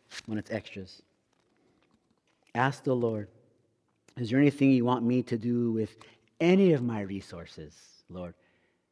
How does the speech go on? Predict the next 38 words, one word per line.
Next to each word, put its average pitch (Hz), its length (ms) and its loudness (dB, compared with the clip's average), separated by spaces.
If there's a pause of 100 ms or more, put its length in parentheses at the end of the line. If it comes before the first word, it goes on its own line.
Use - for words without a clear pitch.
(260)
Any 254 220 4
of 240 60 6
my 220 80 4
resources? 139 580 0 (360)
What 214 100 0
do 247 40 0
you 240 60 0
want 214 140 2
me 185 60 2
to 151 40 -10
do 160 80 4
with 131 120 0
it? 101 160 -10 (920)
It's 175 180 -4
yours." 202 540 -2 (140)
We 214 100 -4
don't 339 160 2
take 160 240 2
it. 196 220 2 (720)
We 247 60 -2
don't 330 120 4
take 165 240 4
it 175 120 4
when 147 100 2
we 139 80 2
die, 170 320 -2
right? 233 260 -2 (1000)
It - 80 -2
all 262 100 2
stays 269 240 0
here. 277 300 0 (1300)
We 190 80 -4
don't 247 140 -4
take 294 200 -4
it. 233 160 -8 (480)
It's - 140 -10
all 254 160 -4
God's. 247 540 -6